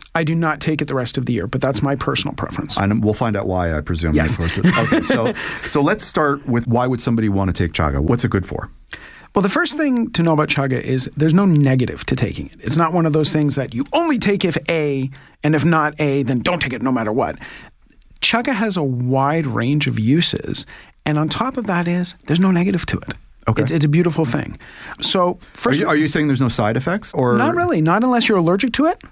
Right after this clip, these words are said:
Speaker 1: There's no known.
Speaker 2: Okay, but you can be allergic to
Speaker 1: Well,
Speaker 2: it.
Speaker 1: you can be allergic to anything natural.
Speaker 2: Okay.
Speaker 1: It, it's entirely possible. Anything that grows, you can be allergic to, but it's quite rare.
Speaker 2: Okay.
Speaker 1: It is quite rare.
Speaker 2: Sorry,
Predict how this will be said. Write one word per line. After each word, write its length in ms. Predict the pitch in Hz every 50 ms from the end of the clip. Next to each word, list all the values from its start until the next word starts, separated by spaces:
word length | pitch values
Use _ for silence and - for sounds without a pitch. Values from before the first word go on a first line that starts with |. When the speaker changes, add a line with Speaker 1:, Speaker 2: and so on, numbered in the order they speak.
| - -
Speaker 1:
There's 160 | 185 175 151
no 240 | 175 180 190 196 196
known. 360 | 190 196 190 151 92 - 95 - - _ -
Speaker 2:
Okay, 160 | - 110 - 95
but 200 | 82 85 - 110
you 60 | 107
can 320 | - - 131 120 120 120
be 100 | 117 101
allergic 340 | 85 78 78 76 71 80 - -
to 80 | -
Speaker 1:
Well, 40 | 196 226
Speaker 2:
it. 20 | 226
Speaker 1:
you 20 | 311
can 60 | 403
be 60 | 403
allergic 300 | 339 262 254 247 208 208 196
to 140 | 196 - 180
anything 280 | 180 190 170 160 151
natural. 380 | 147 127 110 98 - - - - - - _ _ _ -
Speaker 2:
Okay. 240 | - 127 - 107 87 87 -
Speaker 1:
It, 120 | 175 185 190
it's 160 | 185 170 170
entirely 360 | 185 175 156 208 208 190 180
possible. 300 | 143 180 160 139 - - -
Anything 300 | 180 220 240 262 254 220
that 120 | 202 165
grows, 520 | 139 143 135 135 127 156 208 277 - - - - -
you 120 | 139 147 -
can 80 | 165
be 80 | 156 151
allergic 340 | 131 139 143 151 156 180 175
to, 220 | - 247 294 277 - - - - - - -
but 100 | - 156
it's 120 | 156 143 -
quite 240 | - - 151 135
rare. 180 | - 107 - - - - - _ _ -
Speaker 2:
Okay. 180 | 110 95 - 76 67 - - - -
Speaker 1:
It 100 | - 151
is 80 | 147 -
quite 240 | - - 131 - -
rare. 160 | - - - - - - - - - - - - - - -
Speaker 2:
Sorry, 460 | - - - 127 107 92 87 107 -